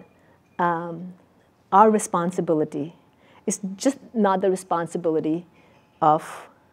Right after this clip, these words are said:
me and you. It's the responsibility of all of us. It's not the responsibility of the tech leaders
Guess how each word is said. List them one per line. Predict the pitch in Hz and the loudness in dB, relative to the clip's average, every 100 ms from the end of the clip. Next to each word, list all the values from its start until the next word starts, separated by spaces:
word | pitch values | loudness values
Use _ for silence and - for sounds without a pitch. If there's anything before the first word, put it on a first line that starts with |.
| _ _ _ _ | _ _ _ _
me | 202 196 196 | 4 6 6
and | 180 | 4
you. | 165 147 147 160 - | 2 2 0 -8 -12
It's | 175 | -6
the | - 180 | -2 -2
responsibility | 170 165 156 160 170 156 156 | -2 -4 -4 -4 -2 0 0
of | 143 - | -4 -6
all | 147 139 | -6 -6
of | 120 - | -8 -12
us. | - - - _ _ _ - | -14 -18 -20 _ _ _ -12
It's | - | -4
not | 190 180 185 | 0 0 2
the | 185 | 0
responsibility | 175 160 156 160 160 156 | 0 -2 -2 -2 -2 -2
of | 156 | -2
the | 156 | -4
tech | - 147 | -4 -4
leaders | 147 147 156 151 151 | -2 -2 -2 -2 -4